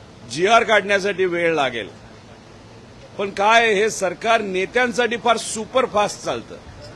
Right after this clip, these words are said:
आम्ही म्हणालो, "कर्जमाफी करा," सरकार म्हणलं, "योग्य वेळेस आम्ही करू."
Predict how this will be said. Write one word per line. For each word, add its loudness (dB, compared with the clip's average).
आम्ही 0
म्हणालो, 2
"कर्जमाफी 0
करा," 2
सरकार 4
म्हणलं, -2
"योग्य 4
वेळेस 8
आम्ही 4
करू." -4